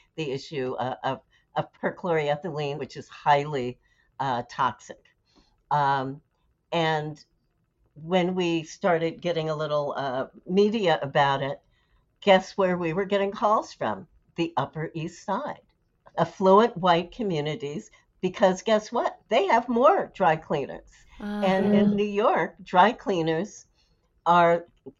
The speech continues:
Speaker 1: located on the ground floor of apartment buildings. The perc was permeating the, the ceiling of the dry cleaner into the, the floor of the apartments above.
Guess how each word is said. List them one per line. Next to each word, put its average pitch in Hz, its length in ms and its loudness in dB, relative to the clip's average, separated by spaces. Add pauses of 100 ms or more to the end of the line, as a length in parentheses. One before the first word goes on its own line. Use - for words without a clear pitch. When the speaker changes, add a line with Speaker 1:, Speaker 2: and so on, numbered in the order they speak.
Speaker 1:
located 190 640 0
on 170 140 2
the 180 80 -4
ground 175 480 0
floor 202 320 0
of 208 120 -2
apartment 196 560 -2
buildings. - 580 -8 (180)
The 180 60 -16
perc 196 340 -2 (440)
was 165 400 2
permeating 165 1080 0 (760)
the, 160 500 2
the 170 120 -6
ceiling 208 720 2
of 160 240 -2
the 156 80 -10
dry 147 280 0
cleaner 151 420 -4 (100)
into 180 440 -2
the, 160 300 0 (500)
the 180 100 0
floor 180 720 2 (600)
of 175 180 0
the 180 120 2
apartments 170 640 0
above. 208 440 -2